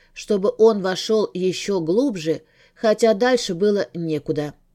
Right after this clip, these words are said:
Сквозь туман в мыслях я понимала, что наши тела идеально подходят друг другу, словно их лепил один скульптор, заранее позаботившись о нашей совместимости.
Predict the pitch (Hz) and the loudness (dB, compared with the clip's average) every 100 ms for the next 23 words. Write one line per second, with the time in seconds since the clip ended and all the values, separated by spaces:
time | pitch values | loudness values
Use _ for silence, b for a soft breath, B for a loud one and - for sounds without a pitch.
0 | _ _ _ _ _ _ _ _ - - | _ _ _ _ _ _ _ _ -8 -4
1 | 269 294 254 - 247 233 254 254 208 220 | 0 0 0 2 0 2 0 -2 -6 -10
2 | 202 214 226 233 285 277 - 247 233 233 | -4 4 4 4 0 -4 -2 4 4 4
3 | 220 214 196 190 233 - 254 220 214 254 | 0 0 0 2 2 0 -2 -2 -2 -2
4 | 262 226 220 233 190 202 190 214 254 240 | 0 2 2 2 0 0 2 0 -2 -2
5 | 196 - 190 175 185 190 220 214 294 175 | -4 -4 -4 -2 -2 0 -2 -2 -4 -2
6 | 143 - b b b - 214 226 214 214 | -4 -6 b b b -6 6 10 10 6
7 | - 269 294 226 208 214 285 294 226 - | -2 0 0 2 -2 0 0 -2 -4 -4
8 | 247 214 269 262 - 320 269 - 160 147 | -2 0 -2 -4 -4 0 0 0 -4 -6
9 | _ b b b 208 196 214 220 247 214 | _ b b b -2 2 2 4 2 0
10 | - 175 190 202 294 - 170 - 160 - | -2 -4 -4 -2 -4 -4 -6 -4 -8 -6
11 | 202 202 247 233 175 - - 269 240 196 | -6 -4 -4 -4 -4 -4 -4 -4 -4 -4
12 | - 151 143 135 - 147 | -6 -6 -6 -6 -6 -8